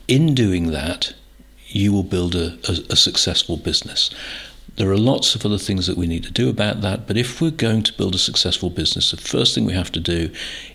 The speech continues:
is generate sales. And if we're gonna generate sales, we have to have a marketing plan. And if we just start off and we don't have a marketing plan and we don't know how we're going to generate those sales, then we're not gonna generate them. So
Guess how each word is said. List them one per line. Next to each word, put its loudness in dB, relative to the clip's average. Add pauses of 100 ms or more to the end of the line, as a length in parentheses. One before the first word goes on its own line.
(120)
is 2
generate 0
sales. 0
And 0
if -4
we're -2
gonna 2
generate 2
sales, 2 (520)
we 2
have -2
to 0
have 0
a 0
marketing -2
plan. -6 (720)
And 0
if 2
we 4
just 6
start 2
off -2
and -2
we 0
don't 0
have 2
a 2
marketing 0
plan 0
and 0
we -2
don't 0
know -2
how 0
we're 2
going 0
to 0
generate 0
those 2
sales, 0
then 2
we're 2
not 0
gonna -2
generate 0
them. -8
So 4